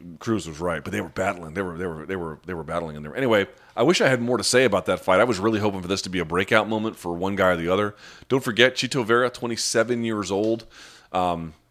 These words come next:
trains with Colin Oyama. It, I think I said this on the Submission Radio preview earlier this week.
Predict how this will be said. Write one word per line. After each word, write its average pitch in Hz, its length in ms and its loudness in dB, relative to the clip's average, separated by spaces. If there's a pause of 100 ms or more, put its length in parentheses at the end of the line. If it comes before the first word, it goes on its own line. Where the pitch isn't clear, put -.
trains 117 260 0
with 98 120 -6
Colin 113 340 4
Oyama. 104 600 0
It, 92 240 -14
I 98 200 -4
think 165 180 -8
I - 60 0
said 139 180 0
this 131 160 -2
on 113 80 -2
the 104 60 -4
Submission 104 420 -2
Radio 107 560 0 (100)
preview 123 600 -4
earlier 123 240 2
this 123 160 -6
week. 135 200 -6